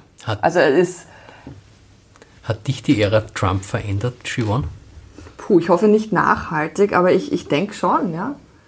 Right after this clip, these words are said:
Speaker 2: Ich denk
Speaker 1: Radikalisiert?
Speaker 2: schon. Ähm, glaub ich nicht. Ich glaub, es hat mich s-, erkennen lassen, wie wenig ich von Amerika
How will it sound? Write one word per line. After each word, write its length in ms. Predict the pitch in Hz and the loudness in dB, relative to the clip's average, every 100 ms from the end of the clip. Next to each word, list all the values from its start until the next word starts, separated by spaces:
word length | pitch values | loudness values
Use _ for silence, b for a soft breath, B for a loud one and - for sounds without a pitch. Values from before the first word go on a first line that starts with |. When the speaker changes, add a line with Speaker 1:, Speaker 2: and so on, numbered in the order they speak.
| _ - | _ -6
Speaker 2:
Ich 60 | 90 | -2
denk 80 | 92 - | 0 2
Speaker 1:
Radikalisiert? 480 | 113 113 113 120 147 - B B B B B B B - | 2 2 0 0 -2 -6 B B B B B B B 0
Speaker 2:
schon. 80 | 226 233 | 2 4
Ähm, 160 | 240 - - _ _ _ _ _ _ _ _ _ _ _ _ | 0 -2 -8 _ _ _ _ _ _ _ _ _ _ _ _
glaub 340 | - 175 226 262 | -2 0 2 0
ich 180 | - | 2
nicht. 480 | 208 233 339 - - | 4 4 4 0 -6
Ich 180 | 196 - | -6 -2
glaub, 380 | 180 170 220 214 | 4 4 4 0
es 200 | 208 165 | -4 0
hat 160 | 175 240 | 2 2
mich 300 | 240 240 - | 0 -2 -8
s-, 340 | - - - - | -14 -16 -18 -8
erkennen 520 | - - 175 165 226 | -6 -6 -4 -2 0
lassen, 800 | 220 208 220 - 226 226 214 196 | 2 2 0 -2 -2 -2 -2 -2
wie 460 | 185 220 240 247 240 233 B B B B B B B B B _ _ | -2 0 0 0 -2 -6 B B B B B B B B B _ _
wenig 760 | 165 160 180 240 277 269 254 240 | -4 2 4 6 6 6 4 -2
ich 160 | - | -4
von 180 | - 220 | -2 0
Amerika 1000 | 190 160 202 262 - 233 233 233 226 | 0 0 -2 -4 -6 -4 -2 -4 -6